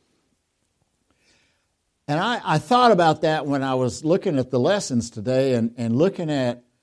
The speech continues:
Ezra's preaching and Jesus' preaching and thinking about the difference. Jesus was in a different millennium, although he was only about five hundred years after Ezra.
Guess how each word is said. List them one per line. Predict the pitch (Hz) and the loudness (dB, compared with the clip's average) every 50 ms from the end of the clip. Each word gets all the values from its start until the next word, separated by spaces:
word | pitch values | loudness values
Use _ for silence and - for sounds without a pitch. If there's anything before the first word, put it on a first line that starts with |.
| _ _ _ _ _ _ _ _ - | _ _ _ _ _ _ _ _ -2
Ezra's | 135 143 185 220 208 - 196 180 170 160 - | 0 2 2 2 2 2 2 2 2 2 -2
preaching | - _ - 170 165 160 156 - 165 156 151 151 151 - _ _ _ _ _ _ _ _ - | -4 _ 0 2 2 2 0 -2 -10 -10 -10 -10 -14 -16 _ _ _ _ _ _ _ _ -2
and | 117 233 - | -2 -2 0
Jesus' | 160 220 240 233 147 123 107 95 | 0 -2 -2 -2 -2 -4 -8 -10
preaching | - _ - 110 98 95 - - 101 98 110 120 _ _ _ _ _ _ _ _ _ _ _ _ _ _ _ _ - | -10 _ -8 -8 -8 -8 -10 -12 -12 -12 -12 -14 _ _ _ _ _ _ _ _ _ _ _ _ _ _ _ _ -8
and | - 135 127 127 | -6 -4 -4 -4
thinking | - 208 233 220 220 202 | -2 -4 -2 -2 -2 -4
about | 180 147 160 151 151 151 - - | -4 -4 -4 -4 -4 -4 -6 -6
the | 139 | -8
difference. | - - 180 202 196 - 117 101 98 - - | -4 0 0 0 0 0 -6 -16 -16 -14 -6
Jesus | - 147 165 196 175 190 180 156 - 165 | -2 0 0 0 0 -2 -4 -4 -4 -6
was | 156 147 123 | -6 -4 -2
in | 160 156 147 | -2 -2 -2
a | 135 | -2
different | 117 156 156 151 - 135 120 | -2 -2 -2 -2 -2 -4 -2
millennium, | 117 120 127 143 165 156 143 131 123 123 127 127 | 0 0 0 0 0 0 0 0 0 0 0 2
although | 123 127 127 123 131 127 123 123 | 2 2 2 4 4 2 2 2
he | 127 123 | 2 2
was | 117 117 107 110 | 0 0 -2 -2
only | 120 117 120 113 107 | -2 -2 -2 -2 -4
about | 104 101 104 104 101 - _ | -4 -6 -6 -8 -8 -10 _
five | - 123 113 107 107 95 | -10 -8 -8 -8 -8 -10
hundred | 110 104 98 92 95 104 | -12 -14 -14 -14 -14 -12
years | 127 120 104 90 85 | -10 -10 -10 -10 -12
after | 98 95 92 - - 95 - | -14 -16 -16 -18 -20 -20 -14
Ezra. | - 135 165 180 131 104 101 92 101 110 | -10 -8 -8 -8 -8 -10 -14 -16 -16 -18